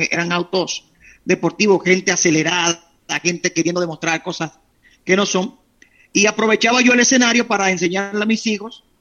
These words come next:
justamente lo que no se debe hacer. Miren, eso es lo que no se debe hacer. Si usted va a andar a tal velocidad, póngase en el carril del medio, en el de la derecha.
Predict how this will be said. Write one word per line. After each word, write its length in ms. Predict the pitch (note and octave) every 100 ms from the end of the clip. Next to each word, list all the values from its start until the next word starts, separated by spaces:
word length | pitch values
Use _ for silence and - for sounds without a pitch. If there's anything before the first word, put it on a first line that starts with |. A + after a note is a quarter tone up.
| _ _
justamente 500 | - F#3+ G#3+ G#3+ G#3
lo 120 | G3 F#3+
que 160 | F#3
no 480 | F3 F3 A3 C4+ -
se 180 | - F3
debe 160 | F3 E3
hacer. 340 | - C3 - _ _ _ _ _ _
Miren, 320 | F3 F3 C#3 -
eso 320 | A3 A3 F#3
es 60 |
lo 100 | F#3
que 100 | F3+
no 360 | F3 F#3+ G#3 -
se 120 | - E3+
debe 180 | E3+ E3
hacer. 340 | - C#3+ C3+ _ _ _ _ _ _
Si 80 | -
usted 160 | E3+ F3+
va 60 |
a 40 | G3
andar 200 | G3 G3
a 100 | F#3+
tal 160 | G#3
velocidad, 460 | G3 G3 E3+ F#3+ F#3
póngase 280 | F#3+ F#3+ F3+
en 60 |
el 60 | F3
carril 400 | E3 F3 F3 E3
del 140 | D#3+
medio, 380 | E3 G3 G3 F3
en 60 | D#3+
el 80 | D#3
de 60 | D#3
la 200 | D3+ D3
derecha. 540 | D#3 F#3+ G3+ - -